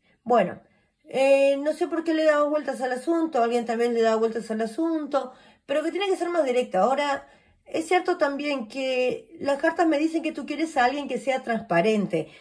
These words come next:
que sea abierto a los sentimientos, que no tenga que andar adivinando, que no tenga que andar peleando si te quiere o no te quiere, ¿no? Así que bueno,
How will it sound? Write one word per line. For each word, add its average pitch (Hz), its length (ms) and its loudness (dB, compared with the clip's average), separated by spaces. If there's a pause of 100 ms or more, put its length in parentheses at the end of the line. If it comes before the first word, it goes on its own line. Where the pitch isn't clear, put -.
(160)
que 240 140 -2
sea 285 240 0
abierto 277 320 2
a 277 40 -2
los 247 120 0
sentimientos, 202 760 0
que 277 140 -4
no 294 140 -2
tenga 311 260 0
que 294 80 0
andar 269 180 0
adivinando, 240 840 2 (240)
que 240 100 -4
no 247 120 0
tenga 285 220 -2
que 294 60 -2
andar 269 220 0
peleando 254 360 2
si 226 140 -4
te 196 180 -4
quiere 233 300 -2
o 185 40 0
no 190 120 -2
te 185 120 -6
quiere, 190 320 2
¿no? 311 260 0 (420)
Así 311 240 -2
que 302 100 2
bueno, 190 300 2